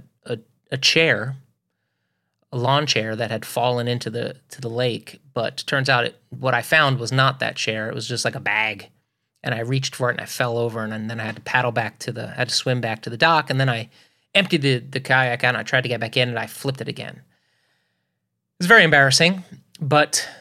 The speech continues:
that was my, that was my, my, my big claim to fame for the weekend, or for the week. My brother-in-law caught the screen door on his foot and needed stitches. We had to drive him an hour and ten minutes to the hospital, which was, uh,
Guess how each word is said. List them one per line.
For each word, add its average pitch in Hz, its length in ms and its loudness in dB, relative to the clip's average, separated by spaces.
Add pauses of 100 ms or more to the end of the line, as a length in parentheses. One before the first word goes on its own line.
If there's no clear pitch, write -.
(260)
that 135 220 0
was 139 140 0
my, 123 280 2 (380)
that 127 100 -6
was 131 160 -4
my, 117 240 -6 (460)
my, 117 180 -10 (580)
my 127 220 0
big 117 220 0
claim 117 240 -4
to 110 40 -8
fame 113 240 -4
for 117 120 -10
the 110 80 -6
weekend, 113 540 -6 (320)
or 139 60 -4
for 135 80 -4
the 123 80 -2
week. 110 320 -8 (360)
My 143 60 2
brother-in-law 143 720 6 (220)
caught 139 180 0
the 139 80 -4
screen 147 340 0
door 143 160 6
on 120 120 4
his 120 120 -4
foot 175 440 0
and 139 100 -2
needed 131 240 0
stitches. - 480 -2
We 143 60 0
had 127 80 -4
to 127 40 -12
drive 131 280 2
him 131 160 0
an 120 80 -4
hour 123 420 -2
and 123 300 -4
ten 123 200 -2
minutes 123 340 -4
to 123 120 -4
the 113 80 -8
hospital, 123 680 0
which 131 440 -10 (420)
was, 123 200 0
uh, 123 120 -6